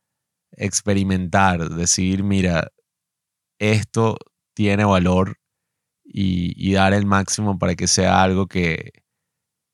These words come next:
que, bueno, que, que logre esa trascendencia que tiene el cine, ¿no? De que logre ser algo lleno de pasión. Véalo por donde lo veas.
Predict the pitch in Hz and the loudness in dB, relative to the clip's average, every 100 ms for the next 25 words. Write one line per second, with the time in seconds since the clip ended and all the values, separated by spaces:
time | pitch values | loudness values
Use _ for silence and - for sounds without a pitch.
0 | _ _ _ _ - 117 135 110 - 95 | _ _ _ _ 0 2 2 0 0 0
1 | 90 76 113 107 107 113 117 120 117 104 | 0 -2 0 2 2 2 2 0 0 0
2 | 104 95 101 101 98 110 95 98 90 87 | 0 -2 -2 0 0 0 -2 -2 0 -2
3 | 82 98 92 95 - 95 82 80 98 98 | -4 -4 -2 0 0 0 -4 -4 -4 -2
4 | 87 92 90 92 92 104 101 - 101 98 | -4 -4 -2 0 0 0 2 0 2 2
5 | 95 101 101 92 85 104 - _ _ _ | 2 0 0 -2 -4 -10 -20 _ _ _
6 | _ _ _ _ _ _ _ 110 113 113 | _ _ _ _ _ _ _ -2 2 4
7 | 113 113 92 92 - 104 87 80 - _ | 4 2 2 0 2 2 0 -6 -16 _
8 | _ _ _ 160 98 101 101 104 104 98 | _ _ _ -14 0 2 4 4 2 0
9 | 92 90 87 87 87 82 85 - - | -2 0 0 0 0 -2 -6 -12 -16